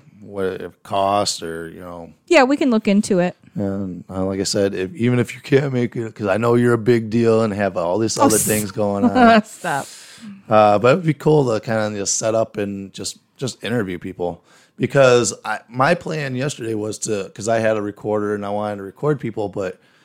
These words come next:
Speaker 1: uh, I will say it was really fucking loud in there.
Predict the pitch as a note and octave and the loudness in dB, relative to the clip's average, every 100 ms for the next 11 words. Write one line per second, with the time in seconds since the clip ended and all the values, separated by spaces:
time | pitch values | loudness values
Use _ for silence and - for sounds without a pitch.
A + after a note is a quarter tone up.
0 | _ _ _ - F#2+ F#2+ F2+ - A#2 C3+ | _ _ _ -4 -2 0 -2 0 2 2
1 | - D3 G2 A2+ - C3 A2 - B2+ A#2+ | 4 4 2 -2 0 0 0 -4 -10 -10
2 | F#2+ D#2+ F2+ A#2 C3+ F3+ C3 | -6 -2 0 0 -2 -4 -6